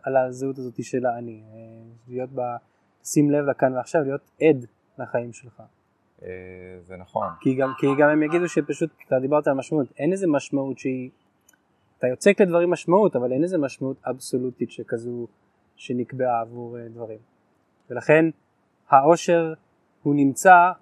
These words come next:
Speaker 1: כשאתה מתחיל, אה, לצפות, להיות מתבונן, ופחות להיות, אה, ריאקטיבי וכזה.
Speaker 2: אה, זה נכון, אבל יכול להיות גם שהם צודקים,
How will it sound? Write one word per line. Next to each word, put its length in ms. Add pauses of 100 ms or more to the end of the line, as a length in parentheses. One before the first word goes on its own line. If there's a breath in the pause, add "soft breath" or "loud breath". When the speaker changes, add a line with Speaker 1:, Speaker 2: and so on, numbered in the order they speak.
(380)
Speaker 1:
כשאתה 680
מתחיל, 360
אה, 140
לצפות, 600
להיות 200
מתבונן, 600
ופחות 440
להיות, 320
אה, 240
ריאקטיבי 680
וכזה. 1040 (460)
Speaker 2:
אה, 340
זה 220
נכון, 460 (500)
אבל 680
יכול 260
להיות 100
גם 140
שהם 160
צודקים, 400